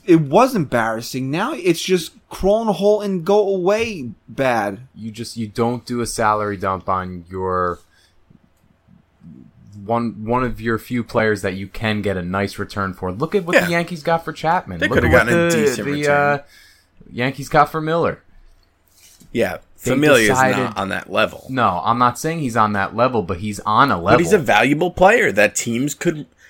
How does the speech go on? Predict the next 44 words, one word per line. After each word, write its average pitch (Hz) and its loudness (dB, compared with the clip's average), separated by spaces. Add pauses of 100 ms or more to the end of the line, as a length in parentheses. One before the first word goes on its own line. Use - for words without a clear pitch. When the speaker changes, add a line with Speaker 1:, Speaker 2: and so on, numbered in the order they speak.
(140)
Speaker 3:
Hey, 180 2 (580)
l-, 143 -10
look 226 4
at - 4
how 196 0
many 196 2
teams 185 0
out 139 4
there 123 4
need 123 0
bullpen 123 0
help 92 -6
right 92 -8
now. 90 -14 (580)
You 214 2
could 143 0
have 202 4
Speaker 2:
Exactly. 220 2
Speaker 3:
gotten 196 -2
something 156 2
for 151 4
Speaker 2:
Exactly. 139 2
Speaker 3:
this 85 -4
guy. 101 2
Speaker 2:
Bullpen - 0
value 135 4
is 92 -6
still 127 -6
Speaker 3:
But 120 2
Speaker 2:
high. 110 2
Speaker 3:
now 110 6
let, 107 0 (160)
let's 127 6
open 139 4
up 139 2
salary, 135 6
Speaker 2:
Let's, 113 0
yeah, 117 -4
let's 92 -2
Speaker 3:
salary 123 2
space 110 0
Speaker 2:
oh. 139 -8
Speaker 3:
and, 113 0 (340)
and 110 0